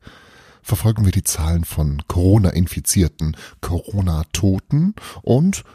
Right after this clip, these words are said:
wieder auferstandenen Corona-Toren. Ohne freilich diese Zahlen in einen sinnvollen Zusammenhang setzen oder sie wirklich bewerten zu können. Denn ich beispielsweise wurde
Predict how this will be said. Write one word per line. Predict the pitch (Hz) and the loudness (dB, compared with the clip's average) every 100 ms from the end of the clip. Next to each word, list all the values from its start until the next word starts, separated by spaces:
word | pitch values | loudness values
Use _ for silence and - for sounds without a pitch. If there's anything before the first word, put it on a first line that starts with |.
| _ | _
wieder | - 131 127 | 0 2 2
auferstandenen | 98 82 - - 76 71 71 71 73 - - _ | -2 -2 -4 -2 -2 -2 -2 -2 -2 -6 -20 _
Corona-Toren. | - 95 82 90 87 85 _ _ - 90 80 73 55 62 - - _ _ _ _ _ _ _ _ _ _ _ _ _ _ - | 0 2 4 4 4 2 _ _ 0 2 2 0 -6 -8 -12 -20 _ _ _ _ _ _ _ _ _ _ _ _ _ _ 2
Ohne | 123 104 | 4 4
freilich | - - 78 82 - - - | 2 0 0 0 -2 -10 -6
diese | 92 82 76 | -2 0 -2
Zahlen | - 71 80 | -4 -2 -2
in | 69 | -2
einen | 57 78 | -2 -2
sinnvollen | 78 85 92 - 78 76 | 0 0 0 0 -2 0
Zusammenhang | - 85 87 82 67 78 | 0 2 2 2 0 -2
setzen | 76 78 - 85 69 | -2 -2 0 0 0
oder | 85 73 60 - - - | 0 2 0 -2 -12 -20
sie | - 98 | -4 0
wirklich | 85 80 78 - | 2 2 0 -2
bewerten | 69 78 76 - | 0 0 0 -2
zu | - - | -4 -2
können. | - 67 65 67 - _ _ _ _ _ _ _ _ - | -2 0 -2 -6 -12 _ _ _ _ _ _ _ _ 0
Denn | 92 90 - - _ | 2 2 -2 -20 _
ich | 180 - - | -2 -2 -4
beispielsweise | 62 - 62 - 58 65 113 156 - - - - _ | -4 -4 -6 -4 -2 0 0 0 -10 -20 -20 -20 _
wurde | 107 117 117 127 | 0 2 2 0